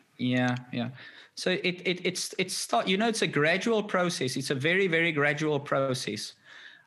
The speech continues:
Um, there's this beautiful concept that I heard from Josh Wolf once,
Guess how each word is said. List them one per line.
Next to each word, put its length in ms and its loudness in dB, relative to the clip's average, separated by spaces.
Um, 680 2
there's 220 0
this 300 0
beautiful 420 2
concept 600 0
that 100 2
I 100 4
heard 240 2
from 240 2
Josh 320 0
Wolf 320 0
once, 440 0